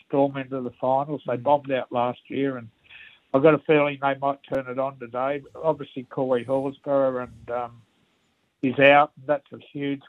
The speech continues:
Speaker 1: blow with, um, Papali'i out of the Raiders side.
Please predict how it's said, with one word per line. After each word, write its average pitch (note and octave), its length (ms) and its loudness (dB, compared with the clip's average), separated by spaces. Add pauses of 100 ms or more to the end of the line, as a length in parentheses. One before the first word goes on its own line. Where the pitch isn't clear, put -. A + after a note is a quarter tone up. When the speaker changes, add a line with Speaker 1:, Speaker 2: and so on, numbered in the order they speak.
Speaker 1:
blow C3 280 -2
with, A#2+ 300 -10 (120)
um, A#2+ 320 -8 (680)
Papali'i C3 760 -2
out B2+ 180 -6
of A#2+ 60 -12
the B2 80 -8
Raiders B2 480 -6
side. B2+ 240 -4